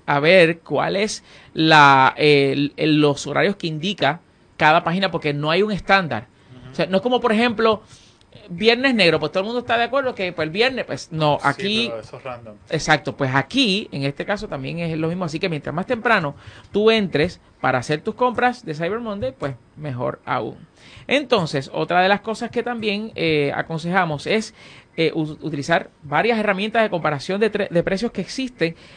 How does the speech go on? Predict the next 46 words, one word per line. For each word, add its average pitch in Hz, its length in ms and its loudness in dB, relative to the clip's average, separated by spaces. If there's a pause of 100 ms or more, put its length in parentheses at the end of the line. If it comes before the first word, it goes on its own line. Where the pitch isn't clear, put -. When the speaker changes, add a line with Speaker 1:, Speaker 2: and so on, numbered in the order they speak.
(180)
Speaker 1:
eh, 139 480 0
y 143 80 -6
que 147 100 -4
están 180 600 -2
los 160 160 2
enlaces 170 340 0
en 196 100 -2
el 185 60 4
artículo, 262 300 0
pero 160 140 0
voy 151 120 2
a 175 40 -4
mencionar 190 340 -2
algunas 185 300 -4
de 202 100 0
ellas. 208 240 0
Price 180 260 -2
Grabber, 196 460 2 (380)
My 160 200 4
Simon, 196 540 0 (720)
son 160 380 0
dos 165 220 0
de 143 180 2
ellas. 117 320 -6 (680)
Eh, 170 440 8
si 165 120 -6
tienes 220 380 0
dudas, 277 540 -2 (160)
pues 151 160 -2
entonces, 143 280 -6
pues 143 200 -6
obviamente 143 400 -8
busca 147 240 -8
la 143 80 2
opinión 143 260 -6
de 143 80 -4
expertos, 226 400 -4
sabes 139 160 -4
que, 139 180 -8 (320)
este, 131 600 -2
eh, 123 60 -2
por 123 240 -8
Twitter 160 420 0
y 147 80 -2
por 135 160 -4
Facebook 160 360 -4